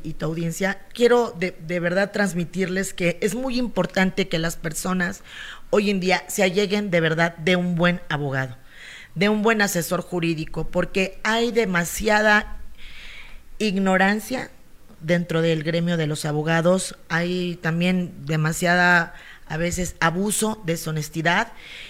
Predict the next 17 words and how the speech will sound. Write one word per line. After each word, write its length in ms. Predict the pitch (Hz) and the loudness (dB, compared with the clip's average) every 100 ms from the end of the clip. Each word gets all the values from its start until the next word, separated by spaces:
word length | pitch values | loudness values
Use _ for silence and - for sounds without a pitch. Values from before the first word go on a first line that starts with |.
| - - | -18 -6
y 100 | 180 | -2
la 120 | 170 165 | 0 0
gente 360 | 208 208 214 | 0 0 0
no 200 | 202 208 | 2 0
tiene 240 | 214 220 214 | 0 0 2
una 140 | 202 | 2
buena 260 | 170 185 190 | 2 2 0
asesoría, 500 | 185 - 175 180 - | 0 0 4 4 2
y 140 | - 233 | 0 2
luego 340 | 226 233 262 | 4 6 8
le 240 | 277 233 180 | 8 6 6
echan 220 | - 208 | 2 2
la 100 | 208 | 2
culpa 320 | 220 202 196 | 2 4 4
al 220 | - 170 | 2 0
sistema 400 | - 143 160 165 | 0 0 2 2
judicial 600 | - 220 226 233 185 196 | 2 0 4 8 8 8